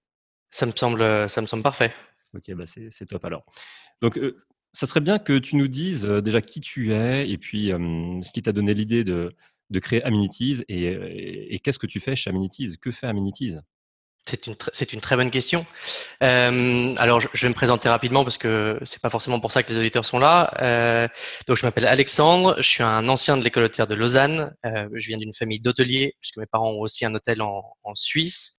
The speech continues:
Speaker 1: Et c'est, euh, et c'est un peu de là que, qu'est né, euh, le projet Amenities. Il y a une dizaine d'années, à l'époque où j'étais encore étudiant, mes parents ont acheté un hôtel en Suisse.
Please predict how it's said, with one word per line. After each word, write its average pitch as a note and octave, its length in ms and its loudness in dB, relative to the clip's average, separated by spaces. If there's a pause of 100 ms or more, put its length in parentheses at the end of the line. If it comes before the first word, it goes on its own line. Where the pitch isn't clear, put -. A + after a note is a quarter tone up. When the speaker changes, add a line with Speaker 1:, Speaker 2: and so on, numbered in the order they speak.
(100)
Speaker 1:
Et B2 160 0
c'est, C#3+ 380 4
euh, A2+ 600 0
et A#2+ 80 -6
c'est - 160 0
un A#2 60 0
peu D3 140 -2
de C#3+ 60 0
là D3+ 100 2
que, A2 500 -2
qu'est A#2+ 140 -6
né, C3+ 180 2
euh, A2+ 380 0
le A#2 120 -6
projet C3 300 -2
Amenities. A#2+ 540 -4 (400)
Il - 20 0
y A#2+ 40 0
a A2+ 40 2
une A2+ 100 -4
dizaine C#3+ 300 0
d'années, B2+ 260 2
à C#3 60 2
l'époque B2+ 260 -2
où B2+ 40 -4
j'étais A2+ 200 -6
encore C3 220 0
étudiant, B2 540 -4 (760)
mes C3+ 120 0
parents C3+ 260 -2
ont B2 100 -2
acheté A2 200 -4
un C3+ 80 0
hôtel A#2+ 160 -4
en A2 40 -4
Suisse. - 500 -10